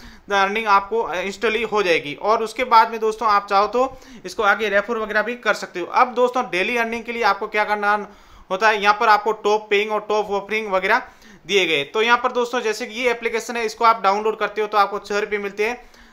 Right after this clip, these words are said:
और Paytm फर्स्ट गेम एप्लीकेशन को डाउनलोड करते हो तीन रुपये मिलते हैं।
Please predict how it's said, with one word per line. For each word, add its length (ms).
और 320
Paytm 300
फर्स्ट 240
गेम 240
एप्लीकेशन 380
को 100
डाउनलोड 360
करते 200
हो 60
तीन 160
रुपये 160
मिलते 280
हैं। 160